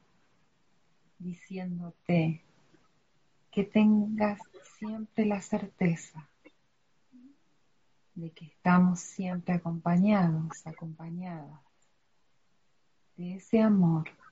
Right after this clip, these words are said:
de esa energía divina, de ese universo que nos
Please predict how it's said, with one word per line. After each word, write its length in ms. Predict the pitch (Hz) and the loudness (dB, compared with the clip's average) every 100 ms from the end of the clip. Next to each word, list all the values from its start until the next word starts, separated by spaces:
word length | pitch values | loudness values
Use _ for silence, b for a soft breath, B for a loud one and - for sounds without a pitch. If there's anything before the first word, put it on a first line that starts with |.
| _ _ _ _ - _ _ _ - | _ _ _ _ -20 _ _ _ -18
de 220 | 170 170 | -14 -12
esa 220 | 165 - | -10 0
energía 600 | 165 165 165 - 175 170 | 2 2 0 -6 -8 -6
divina, 640 | 165 165 170 185 170 156 160 _ _ _ _ _ _ _ _ _ _ _ _ _ _ _ _ _ _ _ _ _ | -6 -6 -6 -6 -6 -8 -14 _ _ _ _ _ _ _ _ _ _ _ _ _ _ _ _ _ _ _ _ _
de 260 | 185 180 180 | 2 4 4
ese 240 | 180 - | 2 2
universo 680 | 175 180 175 190 175 - 156 | 4 6 6 2 0 -4 -14
que 120 | - | -14
nos 160 | 156 | -14